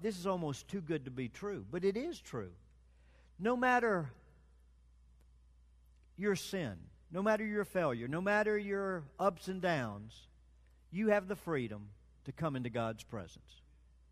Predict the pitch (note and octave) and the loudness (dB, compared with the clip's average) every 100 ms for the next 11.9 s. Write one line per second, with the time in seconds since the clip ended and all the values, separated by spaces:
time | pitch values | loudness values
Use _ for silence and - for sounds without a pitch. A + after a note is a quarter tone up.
0 | - - - - - - - - - F#3 | -20 -20 -20 -20 -20 -20 -20 -10 -2 4
1 | G#3+ G3 A3 G3 F#3+ - B3 C4+ B3 F#3 | 8 10 10 6 0 -2 -2 -2 0 0
2 | E3+ E3 G3 G3 F#3 F3 F3 E3+ - - | 0 -2 0 0 0 4 4 4 0 0
3 | G#3 G#3 C3 A2+ - - G3 A3 A#3+ - | 2 2 0 -10 -12 -2 0 2 0 -6
4 | - - - - - - - F3+ E3 G3 | -16 -20 -20 -20 -20 -20 -6 -2 -2 0
5 | G#3 F3 F3 F#3 G#3 F#3 - C#3+ A#2 A2+ | 0 0 -4 -2 -2 -2 -2 -4 -4 -6
6 | G#2+ E2+ - - - - - - - - | -8 -8 -16 -20 -20 -20 -20 -20 -20 -20
7 | - - G3 A#3+ A3 G3+ F3 - E3 C#3+ | -20 -2 2 2 2 0 0 0 0 2
8 | C#3 C#3+ D3 - - - - - D3 C#3+ | 0 -4 -10 -16 -20 -20 -20 -8 -2 0
9 | D3+ E3+ G3+ G3 B2+ G#2 F#2 A2 - - | 2 2 0 0 -2 -2 -6 -14 -18 -20
10 | - - - F3 G#3 C4 C#4 C4+ G3+ G#3 | -20 -14 -2 4 6 6 4 2 4 4
11 | C#3+ D#3 E3+ A3 C4 - C#3 G2+ | 2 -2 0 2 2 0 -4 -4